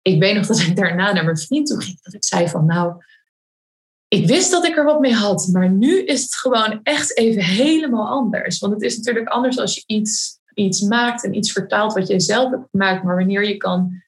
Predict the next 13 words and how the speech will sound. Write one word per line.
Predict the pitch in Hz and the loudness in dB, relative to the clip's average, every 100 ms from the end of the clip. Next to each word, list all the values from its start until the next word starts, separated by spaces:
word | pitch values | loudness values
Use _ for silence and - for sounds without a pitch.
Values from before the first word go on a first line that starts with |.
| _ | _
lezen | 190 185 240 254 220 190 | 0 2 2 2 0 0
wat | 180 185 180 - | 0 -2 -4 -6
uit | 190 185 | -4 -2
iemand | 185 185 - | 0 -2 0
anders | 269 240 - | 0 0 -2
energie | - 175 175 233 311 | -2 0 0 0 0
is | - | -2
gekomen. | - - - - - 220 226 - - - _ | -6 -4 -2 -2 -2 -2 -6 -10 -18 -20 _
Het | 214 | 0
is | - | 2
zo'n | 269 277 269 | 2 2 0
andere, | - 254 254 226 202 185 180 180 - | 0 2 2 2 0 0 0 -2 -6
ehm, | 190 180 180 180 | -4 -2 0 0